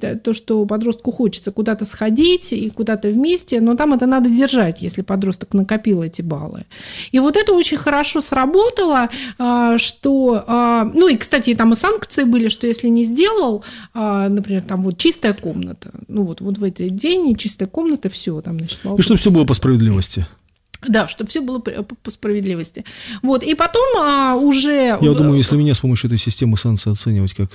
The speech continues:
Speaker 2: все будет выглядеть. Ну,
Speaker 1: Вот,
Speaker 2: ладно.
Speaker 1: ну вот, да, подумаем. А, и, а, таким образом, потом, а, м, вот этот, э, взрослый сын, когда он уже вырос, он уехал из дома в другой город, э, ра-, учиться и работать.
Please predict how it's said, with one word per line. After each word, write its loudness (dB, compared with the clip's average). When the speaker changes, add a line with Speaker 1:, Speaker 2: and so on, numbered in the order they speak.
Speaker 2:
все -6
будет -2
выглядеть. 0
Ну, 4
Speaker 1:
Вот, 6
Speaker 2:
ладно. 4
Speaker 1:
ну 0
вот, -2
да, -8
подумаем. -4
А, 0
и, 6
а, 0
таким -2
образом, -2
потом, 0
а, 0
м, 0
вот -2
этот, -8
э, 0
взрослый 0
сын, 0
когда 2
он 0
уже 0
вырос, 2
он 2
уехал 2
из -2
дома 2
в 0
другой 0
город, 0
э, 4
ра-, 0
учиться -2
и 0
работать. 0